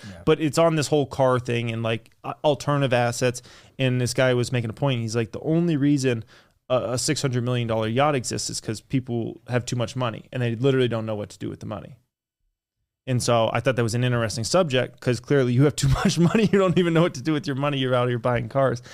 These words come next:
Speaker 2: And I think it's
Speaker 1: What
Speaker 2: an
Speaker 1: do you mean
Speaker 2: interesting
Speaker 1: out here buying
Speaker 2: subject.
Speaker 1: cars? They're good investments. I, I think you could, you could be passionate about cars. To me, it's like, it's a work of art.
Speaker 2: Yeah.
Speaker 1: There, there's something special about certain models of cars that are rare.
Speaker 2: Mm-hmm.
Speaker 1: And to be able to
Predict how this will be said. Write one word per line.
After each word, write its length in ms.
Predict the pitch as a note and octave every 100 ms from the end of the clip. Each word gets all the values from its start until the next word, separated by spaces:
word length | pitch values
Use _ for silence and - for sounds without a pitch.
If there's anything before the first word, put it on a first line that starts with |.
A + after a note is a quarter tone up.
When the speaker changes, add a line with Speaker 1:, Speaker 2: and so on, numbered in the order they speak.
| F3
Speaker 2:
And 100 | C#3
I 80 | D3+
think 140 | C#3+ D#3+
it's 60 |
Speaker 1:
What 60 | C#3
Speaker 2:
an 40 |
Speaker 1:
do 40 | C#3
you 40 |
mean 40 | C3
Speaker 2:
interesting 180 | B2+ C#3+
Speaker 1:
out 120 | -
here 100 | C#3
buying 200 | B2+ B2
Speaker 2:
subject. 0 |
Speaker 1:
cars? 100 | C#3+
They're 220 | - F3+
good 240 | - E3+ F3+
investments. 680 | F#3 G#3 A#3+ - F2+ - -
I, 160 | C#3 D3+
I 120 | C#3 D#3+
think 320 | - D3+ C3+
you 40 |
could, 220 | C3 B2 C3
you 60 |
could 100 | B2+
be 140 | B2+ A#2+
passionate 440 | C3+ C#3 - E3
about 240 | D3+ D3
cars. 260 | - G#2 G2+
To 100 | -
me, 80 | A#2+
it's 100 | A2
like, 160 | A2 _ _ _ _ _
it's 100 | _
a 40 | A#2+
work 240 | B2 D#3
of 100 | F3 D3
art. 360 | G#2 F2 - _ _ _ _
Speaker 2:
Yeah. 340 | C3+ C3+ A2+ G#2 _ B2
Speaker 1:
There, 160 | C#3
there's 160 | B2 B2+
something 220 | D#3+ D#3+
special 520 | - - D#3+ C3+ C#3
about 440 | B2 A2+ G#2+ - -
certain 400 | - D3 D3 D3+
models 360 | B2+ A#2+ B2+
of 100 | C#3+
cars 340 | - F#2+ E2+ F2+
that 80 | -
are 80 |
rare. 460 | F#2 G2+ A2+ F#2+ F#2 _ _ _ _ -
Speaker 2:
Mm-hmm. 120 | C3+
Speaker 1:
And 460 | B2 A2+ A2 G#2+ - _
to 100 | -
be 160 | A2 C3
able 140 |
to 60 | B2+